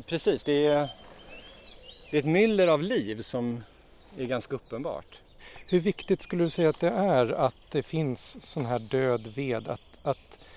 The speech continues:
Speaker 2: ekar, eh, tas om hand på det här sättet eller inte forslas bort?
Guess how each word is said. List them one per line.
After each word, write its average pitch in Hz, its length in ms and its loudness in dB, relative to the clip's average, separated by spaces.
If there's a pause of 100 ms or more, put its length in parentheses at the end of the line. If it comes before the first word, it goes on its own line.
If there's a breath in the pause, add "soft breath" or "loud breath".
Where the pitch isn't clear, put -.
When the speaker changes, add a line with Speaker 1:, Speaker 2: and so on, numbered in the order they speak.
(420 loud breath)
Speaker 2:
ekar, 127 920 -4 (100)
eh, - 60 -12 (100)
tas - 240 -6
om 139 100 -4
hand 123 380 -4
på - 80 -12
det - 60 -10
här 123 100 -10
sättet - 400 -12
eller 151 180 -2
inte 143 220 -4
forslas - 440 -10
bort? - 400 -10